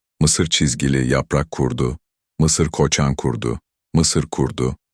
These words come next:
bozkurt, yeşil kurt, pamuk yaprak kurdu, dikenli kurt, zeytin sineği, zeytin güvesi,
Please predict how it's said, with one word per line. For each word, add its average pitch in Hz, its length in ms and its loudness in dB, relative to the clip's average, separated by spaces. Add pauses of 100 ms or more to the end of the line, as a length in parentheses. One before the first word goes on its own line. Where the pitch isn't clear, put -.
(400)
bozkurt, 78 560 0 (400)
yeşil 69 360 0
kurt, - 380 -4 (400)
pamuk 80 360 2
yaprak 65 400 -2
kurdu, 64 420 -4 (400)
dikenli 73 440 2
kurt, - 320 -4 (360)
zeytin 73 380 2
sineği, 60 540 -2 (240)
zeytin 71 400 0
güvesi, 64 500 -2